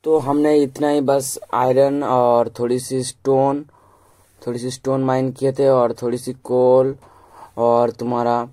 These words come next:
इतना ही बस mine किया था हम लोग, क्योंकि video बहुत लंबा हो जा रहा था, इसलिए video को थोड़ी सी cut कर दिया।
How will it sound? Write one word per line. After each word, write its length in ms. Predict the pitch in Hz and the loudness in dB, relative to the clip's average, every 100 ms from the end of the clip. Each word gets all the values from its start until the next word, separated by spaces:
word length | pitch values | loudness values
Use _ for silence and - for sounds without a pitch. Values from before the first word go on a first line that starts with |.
| _ _ _ _ _ _ - | _ _ _ _ _ _ -12
इतना 300 | 123 131 139 | -8 -4 -4
ही 100 | 135 | 0
बस 200 | 139 127 | 0 0
mine 280 | 131 131 135 | -2 -2 -2
किया 200 | 131 131 | 0 0
था 120 | 131 | 0
हम 120 | 127 | 0
लोग, 180 | 127 131 | 0 0
क्योंकि 240 | 131 131 127 | -2 -2 -4
video 300 | 117 120 127 | -2 0 2
बहुत 200 | 131 123 | 2 0
लंबा 320 | 120 123 131 | -6 -2 0
हो 140 | 127 | 2
जा 100 | 123 | 0
रहा 80 | 120 | -2
था, 100 | 113 | -2
इसलिए 280 | 120 117 123 | -4 -4 -4
video 240 | 117 120 | -2 0
को 80 | 120 | 0
थोड़ी 160 | 120 120 | -2 -8
सी 120 | 117 | -8
cut 220 | - 131 - | -4 -6 -2
कर 160 | 131 | -4
दिया। 260 | 117 131 143 | 0 0 0